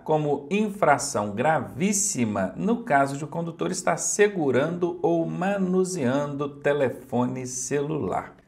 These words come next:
Então vejamos, qual que é o inciso cinco? Com apenas uma das mãos, ou seja,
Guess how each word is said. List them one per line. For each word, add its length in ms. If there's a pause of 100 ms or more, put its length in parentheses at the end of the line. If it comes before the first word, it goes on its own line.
Então 140
vejamos, 540
qual 200
que 80
é 40
o 40
inciso 240
cinco? 460 (240)
Com 140
apenas 640
uma 240
das 260
mãos, 240
ou 80
seja, 400